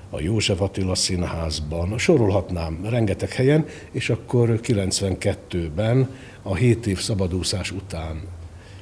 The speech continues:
alakult meg a Művész Színház, ami nem élt meg ugyan hosszú életet, de életre szóló tapasztalás volt és,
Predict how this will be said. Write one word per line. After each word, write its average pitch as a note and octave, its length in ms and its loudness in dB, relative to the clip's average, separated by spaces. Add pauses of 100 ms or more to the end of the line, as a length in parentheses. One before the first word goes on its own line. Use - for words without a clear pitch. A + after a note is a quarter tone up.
(220)
alakult E2+ 800 -6 (220)
meg E2 140 -8
a D#2 80 -6
Művész A2 440 2
Színház, C#3 760 -2 (500)
ami F#2+ 520 2 (320)
nem G#2+ 180 2
élt F#2+ 280 2
meg G2 180 0
ugyan F#2+ 300 2
hosszú F#2+ 420 0
életet, G#2 720 2 (640)
de G#2 480 6
életre G#2 460 2
szóló F2+ 760 2
tapasztalás E2 760 -4
volt E2 340 -6
és, D2+ 340 -6